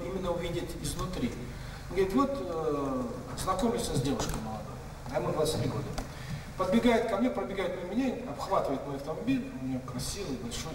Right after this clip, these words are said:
и вот так вот его щупает, гладит, смотрит. Полчаса, говорит, она только и-, им занималась. Я, говорит, как стою в стороне, наблюдаю, что же дальше будет. Потом она: «Слушай, ой, а ты чем занимаешься?» «Я хоккеист». После этого она меня, говорит, полчаса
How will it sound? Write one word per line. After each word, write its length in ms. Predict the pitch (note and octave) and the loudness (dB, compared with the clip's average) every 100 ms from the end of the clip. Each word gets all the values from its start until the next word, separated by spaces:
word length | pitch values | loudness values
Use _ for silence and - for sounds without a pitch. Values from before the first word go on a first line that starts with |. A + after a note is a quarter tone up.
| - | -2
и 40 | |
вот 180 | F3 E3+ | -2 -2
так 140 | - | -4
вот 80 | - - - | -6 -8 -8
его 100 | - | -4
щупает, 560 | - - F3 - B2 A2 - | -2 0 0 0 -4 -4 2
гладит, 460 | C#3 D#3+ - - | 6 6 6 -2
смотрит. 460 | - - D#3+ D3 C3+ | -4 -4 0 2 0
Полчаса, 440 | - A#3 A#3 A3 F3+ | 4 4 4 4 2
говорит, 200 | - E3 | 2 -2
она 140 | D#3+ | -4
только 200 | D#3+ D#3+ D#3+ | -2 -2 -2
и-, 180 | D#3 D3+ | -2 -4
им 140 | C#3 | -2
занималась. 520 | D3 C#3+ C3 A2 - - - - - D#3 | -2 0 -2 -4 -6 -8 -10 -10 -8 -2
Я, 80 | E3 | 0
говорит, 200 | - - | 0 0
как 100 | - | 0
стою 260 | E3+ F3 | 0 0
в 40 | F3 | 0
стороне, 280 | - E3+ E3+ | 0 0 0
наблюдаю, 340 | D#3+ D#3 D3 B2+ | 0 2 2 2
что 160 | D3+ D3 | 2 2
же 100 | - | 4
дальше 240 | - - | 4 2
будет. 840 | - - - - - - - - - | -2 -6 -8 -10 -10 -10 -8 -6 -2
Потом 280 | G3 F#3+ | 2 2
она: 120 | F3+ - | 2 0
«Слушай, 400 | G#3+ - C3+ - - - - - - | 0 0 0 0 -2 -8 -8 -8 4
ой, 200 | G3+ A#3 G3 - - | 4 4 -4 -10 -8
а 100 | - | -4
ты 120 | - C4+ | 2 4
чем 200 | A#3+ A3+ | 4 2
занимаешься?» 580 | G#3 G#3 B3 - - | -2 -4 -2 -4 -2
«Я 120 | E3 F#3+ | 0 2
хоккеист». 480 | G#3+ G#3+ B2+ - - C3+ | 2 0 -2 -2 -2 -2
После 200 | D#3+ F3+ | -2 -2
этого 180 | F3+ E3+ | 0 0
она 80 | |
меня, 140 | - D3 | 0 0
говорит, 220 | A#2+ - | -2 -2
полчаса 420 | C3 A#2+ - A2+ | -2 -2 -2 -2